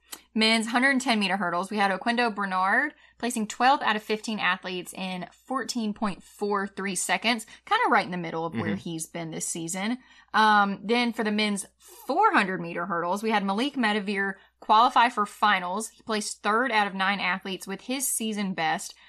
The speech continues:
Speaker 1: of forty-nine point five eight seconds. And as Kyle said earlier, a personal best as well.
Speaker 2: Yeah, and he's the headliner for the men overall, so it kinda helps you understand why they maybe fell back a little bit in the,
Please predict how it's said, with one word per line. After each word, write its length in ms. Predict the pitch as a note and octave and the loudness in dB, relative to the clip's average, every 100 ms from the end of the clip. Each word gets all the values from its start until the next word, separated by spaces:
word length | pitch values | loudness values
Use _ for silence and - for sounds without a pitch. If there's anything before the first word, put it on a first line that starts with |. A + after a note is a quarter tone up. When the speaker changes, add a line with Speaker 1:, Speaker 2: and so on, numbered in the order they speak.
| - | -6
Speaker 1:
of 140 | F#3 F#3+ | -6 -6
forty-nine 760 | - A3+ B3 A#3 G3 G3 F#3 | -2 -2 0 -2 0 -2 -4
point 300 | - G3 F3 | -6 -8 -8
five 400 | - F3 F3 F3 - | -4 0 0 -2 -8
eight 220 | F3 - | -12 -4
seconds. 440 | G#3 B3 E4 C4+ - | -4 -2 -4 -6 -6
And 240 | F#3+ F#3+ | -4 -2
as 160 | F#3 - | -4 -2
Kyle 240 | G3 F#3 | -2 -2
said 140 | F#3 | -4
earlier, 320 | - F3+ F3 E3 | -6 -6 -6 -6
a 100 | - | -8
personal 420 | - F3 - C#3+ | -10 -12 -10 -10
best 360 | - - - - | -10 -10 -12 -10
as 140 | F#3+ | -10
well. 200 | - - - | -10 -12 -6
Speaker 2:
Yeah, 200 | F#2 F2+ | -4 -2
and 100 | G#2 | 2
he's 180 | D#3+ | 2
the 80 | D3 | 2
headliner 460 | C#3+ C3+ B2 B2 B2 | 0 2 2 2 0
for 100 | A#2+ | -2
the 100 | A2 | 0
men 240 | A2+ A2 | 0 0
overall, 500 | A2 G#2 G2 G#2+ A2 | -2 -4 0 2 2
so 120 | - | 0
it 80 | A#2 | -4
kinda 200 | D3 C#3+ B2+ | -2 0 0
helps 220 | C3 - | -2 -4
you 60 | A#2+ | -4
understand 600 | G#2+ - G#2+ G#2 G#2 G2+ | -4 -6 -4 -4 -4 -2
why 300 | F#2+ F#2+ G2+ | 2 2 0
they 180 | F#2+ F#2+ | -4 -4
maybe 260 | G2+ F#2 | -4 -6
fell 260 | F#2 G2+ F#2+ | -8 -6 -6
back 240 | F2+ F2+ | -6 -8
a 120 | - F#2 | -10 -12
little 120 | F2+ | -10
bit 160 | F2 - | -10 -8
in 160 | G#2+ | -4
the, 160 | G2+ G2+ | -4 -4